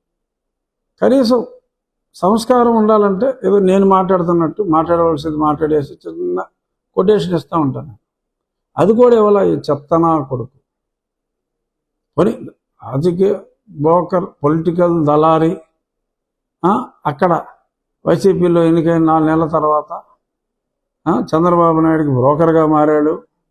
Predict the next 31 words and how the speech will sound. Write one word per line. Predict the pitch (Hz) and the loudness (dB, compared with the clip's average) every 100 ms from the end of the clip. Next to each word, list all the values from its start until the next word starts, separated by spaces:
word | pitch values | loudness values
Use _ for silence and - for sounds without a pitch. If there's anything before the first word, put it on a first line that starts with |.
| _ _ _ _ _ _ | _ _ _ _ _ _
అని | 202 175 | -2 2
చెప్పి | 196 190 | 2 2
రాశాడు. | 165 156 160 143 | 2 2 0 0
ఈ | 127 | -2
చెత్త | 131 131 123 - | -4 -8 -6 -2
నా | 147 151 151 147 | 2 4 2 0
కొడుకు. | 135 139 135 139 | -2 -2 -2 -2
ఆ | 120 | -8
సాక్షి | - 123 127 - | -4 -4 -4 0
యజమాని | 139 139 147 143 | 0 2 2 2
ఎవడో | 143 156 | 2 0
నాకు | 156 147 135 | 0 0 0
తెలియదు, | 147 147 143 | 0 0 -2
ఎందుకంటే | 151 147 165 165 | -6 -4 -2 0
జగన్మోహన్ | 165 170 180 175 | 0 0 -2 -2
రెడ్డి | 175 156 165 | -2 -6 -12
అది | 160 | -4
కాదంటాడు | 160 160 160 156 156 | 0 0 0 -2 -2
కాబట్టి | 156 165 180 | -2 -4 -2
ఆ | 170 | 0
నా | 170 | 0
కొడుకు | 151 165 151 | 0 -2 -2
ఎవడో | 151 160 170 | -2 -2 -6
నాకు | - _ | -14 _
తెలియదు, | 139 120 113 _ _ _ _ _ _ _ _ - | -12 -12 -18 _ _ _ _ _ _ _ _ -2
ఆ | |
యజమాని | 190 180 190 190 | 2 2 4 4
నా | 180 | 2
కొడుకు | 160 170 160 | 2 2 2
ఎవడో | 156 165 | 2 0
నాకు | 175 139 | 0 -2